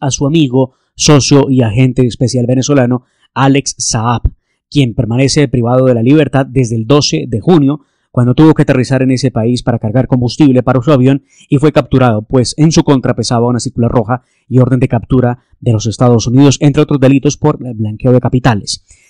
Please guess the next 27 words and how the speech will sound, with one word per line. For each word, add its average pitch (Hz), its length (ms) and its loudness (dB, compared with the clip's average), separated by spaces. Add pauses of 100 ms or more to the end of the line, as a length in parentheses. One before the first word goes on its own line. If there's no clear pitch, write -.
De - 100 0
acuerdo 175 280 2
con 160 120 2
el 143 100 4
embajador 131 440 2
de 135 100 4
Venezuela 131 420 2
en 131 60 0
Cabo 123 240 4
Verde, 131 280 2
Alejandro 113 360 -2
Correa, 131 380 0
Saab 117 460 -2 (320)
ha 123 120 -2
sido 135 360 4
sometido 123 540 2
a 117 120 -2
abuso 123 300 2
físico 160 400 -2 (360)
y 170 360 4
el 147 180 6
robo 156 600 2
en 127 300 2
la 120 120 2
isla 139 520 2
de 123 220 0
Sal 131 440 2